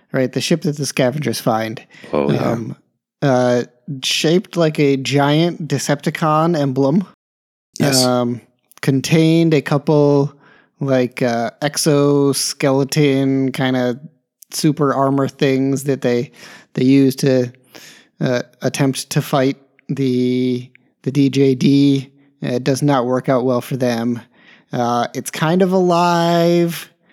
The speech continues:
Speaker 1: Uh, it's kind of weird.
Speaker 2: Yeah, they,
Speaker 1: Um,
Speaker 2: they, they say the walls are squishy in there, which is
Speaker 1: Yeah.
Speaker 2: kind of never a good thing. Um,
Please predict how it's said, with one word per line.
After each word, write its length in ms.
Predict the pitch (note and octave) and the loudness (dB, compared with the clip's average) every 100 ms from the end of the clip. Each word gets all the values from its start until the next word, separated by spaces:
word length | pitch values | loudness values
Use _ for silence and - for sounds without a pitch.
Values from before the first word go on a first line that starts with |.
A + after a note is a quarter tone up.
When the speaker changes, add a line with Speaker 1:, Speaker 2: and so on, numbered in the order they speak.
| _ - - | _ -12 -6
Speaker 1:
Uh, 600 | B2 A#2+ A#2 A2+ A2 G#2+ - _ - | -2 -2 -2 -4 -4 -8 -12 _ -16
it's 220 | - - | -14 -8
kind 200 | - D#3+ | -2 2
of 120 | F3 | 2
weird. 600 | D#3 D#3 D#3 D#3 D3+ D3 C#3+ C3 - _ _ _ _ _ - | 4 4 6 6 4 2 0 -4 -12 _ _ _ _ _ -6
Speaker 2:
Yeah, 380 | C3+ B2+ B2 A#2+ | 0 2 2 2
they, 80 | E2 | 0
Speaker 1:
Um, 60 | C#2+ | 0
Speaker 2:
they, 100 | D#2 | -4
they 220 | - D#2 | -4 -4
say 160 | - E2 | -2 -2
the 100 | D#2 | 0
walls 380 | D2+ D#2 E2 D#2+ | 0 -2 -2 -4
are 60 | |
squishy 840 | D2+ - E2+ E2 E2+ D#2+ F2+ G2 - | -6 -6 -4 -2 -2 -2 -4 -8 -10
in 220 | D#2+ D#2 | -6 -4
there, 260 | D#2+ D#2 E2 | -4 -4 -4
which 140 | A2 D#3+ | 0 2
is 60 | |
Speaker 1:
Yeah. 240 | F3+ C#3 E2 | 2 0 -2
Speaker 2:
kind 140 | E2 | -4
of 60 | D#2+ | -4
never 260 | E2 E2 | -2 -2
a 60 | D#2+ | -2
good 240 | E2+ D#2 - | -2 -4 -6
thing. 420 | D#2 D#2 D#2 D2+ | -8 -8 -8 -10
Um, 420 | D#2 D2+ D2+ D2+ | -10 -8 -8 -12